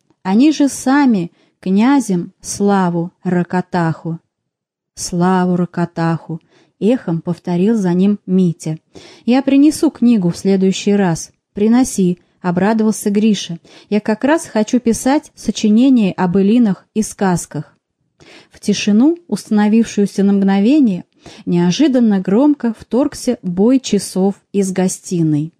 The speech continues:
«Опять опоздал», вскочил Сережа. «Меня же только до восьми отпустили». «Да и нам пора, а то дома ругать будут». Стараясь не шуметь,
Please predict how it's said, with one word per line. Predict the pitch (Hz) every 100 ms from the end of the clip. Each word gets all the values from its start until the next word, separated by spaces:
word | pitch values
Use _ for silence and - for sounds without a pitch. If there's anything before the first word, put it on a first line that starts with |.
| _ - - _ _ -
«Опять | 214 302 320 -
опоздал», | 220 208 202 196 196 185 -
вскочил | - - 190 - 226
Сережа. | 208 233 226 214 180 175 - _ _
«Меня | 233 285 339
же | 294
только | - 285 269 233
до | 247
восьми | 262 240 247 247 262
отпустили». | 214 - 240 220 - 240 190 170 - _ _ -
«Да | 190 214
и | 240
нам | 202 214 220
пора, | 214 202 170 170 _
а | 185
то | - 285
дома | 202 220 226 202 -
ругать | 208 208 196 185 -
будут». | 180 185 175 160 _ _ _ _ _ - -
Стараясь | - 220 226 240 226 -
не | 208 208
шуметь, | 220 220 302 359 -